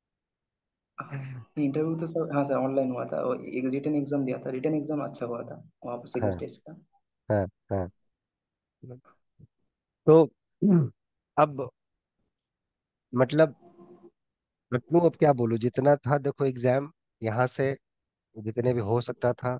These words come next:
Speaker 2: सब किया आपने, अच्छे से किया, मन से किया। अब यही है, अच्छा काम करो जहाँ admission मिला है, और ऐसे ही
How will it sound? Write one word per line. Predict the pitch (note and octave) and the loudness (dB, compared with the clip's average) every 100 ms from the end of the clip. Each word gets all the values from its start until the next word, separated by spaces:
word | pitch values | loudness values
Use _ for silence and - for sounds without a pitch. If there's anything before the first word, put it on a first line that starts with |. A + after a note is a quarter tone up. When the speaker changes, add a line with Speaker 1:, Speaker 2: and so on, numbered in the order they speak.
| _ | _
Speaker 2:
सब | - - A2 A2 | -14 -2 0 0
किया | B2+ A#2 | 2 4
आपने, | A2 A2+ B2+ | 4 -2 -8
अच्छे | C#3+ _ - - A#2+ | -10 _ -20 -8 -8
से | A#2+ A2 | -6 -6
किया, | A#2+ A#2+ | 0 0
मन | F#2+ G2+ A2 | 2 0 -2
से | - G#2+ | -4 -8
किया। | G2+ G#2+ _ _ _ _ _ _ - | -8 -10 _ _ _ _ _ _ -6
अब | G#2 | 2
यही | A#2+ D#3 | 4 6
है, | D#3 E3+ G#3 _ _ _ _ _ _ _ | 4 2 -2 _ _ _ _ _ _ _
अच्छा | G#2+ - - | -6 -4 -4
काम | - G#2 G#2 | 0 0 0
करो | A#2+ - - _ | 0 -4 -6 _
जहाँ | A2+ G#2+ A2 | -4 0 2
admission | G2 G2+ G2+ G#2 | 0 -2 -2 -4
मिला | G2+ G2+ | -2 0
है, | A2 C#3 - _ _ _ _ - | -2 -4 -8 _ _ _ _ -10
और | F#2 E2 - - - - _ _ _ - | -8 -8 -10 -16 -20 -20 _ _ _ 2
ऐसे | C3 D3+ | 2 6
ही | E3 G#3 | 6 6